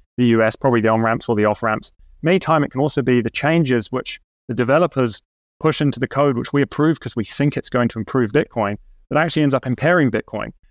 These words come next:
And like we've seen recently with ordinals, we ended up having a massive kind of blockage and kind of a congestion issue because of something that we pushed through in the code to allow for ordinals to happen. So I think in the future, where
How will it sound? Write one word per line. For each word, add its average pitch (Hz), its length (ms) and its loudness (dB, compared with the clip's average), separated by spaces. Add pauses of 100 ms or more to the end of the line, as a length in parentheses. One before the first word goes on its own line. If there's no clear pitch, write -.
(120)
And 139 140 2
like 135 220 2 (240)
we've 143 220 -2
seen 131 220 0
recently 131 420 0
with 110 140 -4
ordinals, 135 640 -2 (520)
we 156 140 0
ended 151 180 2
up 143 120 -2
having 139 240 0
a 120 40 0
massive 143 600 -2
kind 127 160 -2
of 113 120 -6 (380)
blockage 135 500 2
and 127 140 2
kind 127 160 0
of 117 80 -2
a 123 160 0 (120)
congestion 135 540 -2
issue 113 360 -4 (280)
because 139 280 0
of 123 240 -2 (180)
something 151 360 -2
that 117 100 -4
we 143 200 0
pushed - 360 -4
through 151 160 2
in 123 80 2
the 113 80 -2
code 120 340 2
to 120 140 0
allow 123 280 0
for 120 160 -6
ordinals 107 440 -4
to 120 100 -6
happen. - 360 -4 (260)
So 143 120 0
I 131 40 2
think 185 240 0
in 139 80 2
the 117 60 0
future, 135 480 -2 (280)
where 143 140 -4